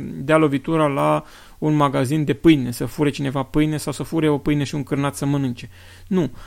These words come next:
De regulă se fură bani, se fură valori mari și așa mai departe. Asta nu ține de strictul necesar. De aceea nu cred că este, uh, uh,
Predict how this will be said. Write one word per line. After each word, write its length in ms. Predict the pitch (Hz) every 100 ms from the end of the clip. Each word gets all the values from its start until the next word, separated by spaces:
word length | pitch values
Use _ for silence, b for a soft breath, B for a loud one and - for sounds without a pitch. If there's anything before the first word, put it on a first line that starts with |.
| B -
De 120 | 147
regulă 840 | 175 175 185 185 180 180 175 170
se 180 | 165 -
fură 600 | 151 175 170 160 151 143 123
bani, 460 | 139 160 165 165 160
se 180 | - 143
fură 520 | - 151 151 143 139
valori 440 | 131 139 143 143
mari 360 | 135 151 165 165
și 40 | -
așa 120 | 156
mai 100 | 147
departe. 340 | 147 127 -
Asta 140 | 139 147
nu 100 | 143
ține 220 | - 143
de 80 | 127
strictul 300 | 139 131 139
necesar. 440 | 123 147 156 - B B B B B B
De 120 | -
aceea 400 | 156 185 175 175 - 156 160 160
nu 600 | 175 196 180 170 156 147
cred 220 | - 147 139
că 120 | 143
este, 560 | 139 - 143 139 139 - -
uh, 140 | - 139 135 135 135 135 135 b b b b
uh, 320 | - 131 127